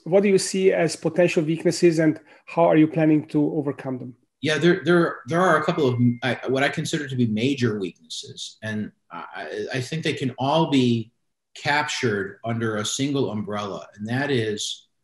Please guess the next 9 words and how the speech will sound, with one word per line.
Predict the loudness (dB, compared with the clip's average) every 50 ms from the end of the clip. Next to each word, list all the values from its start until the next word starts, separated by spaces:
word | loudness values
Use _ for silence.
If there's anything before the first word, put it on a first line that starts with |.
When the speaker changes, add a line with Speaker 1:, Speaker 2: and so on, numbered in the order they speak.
| _ _ _ _
Speaker 2:
uh, | -4 -4 -4 -4 -6 -8 -14 -20 _ _
creating | _ -10 -4 -2 0 2 2 2 2 2 2 2 2 2
the | 0 0
confidence | -4 -6 -6 -4 -2 -2 -2 -4 -4 -4 -4 -4 -4 -6 -8 -10 -10 -12 -12 -14 _ -10
in | -8 -8
something | -6 -4 -4 -4 -4 -2 -4 -4 -4 -4
new, | -6 -6 -6 -8 -10 -14 _ _ _ _ _ _ _ _ _ _ _ _ _ _ _ _ _ -6
um, | -2 0 0 0 0 0 -2 -2 -4 -6 -12 -16 _ -20 -20 _ _
like | -4 -4 -4 -4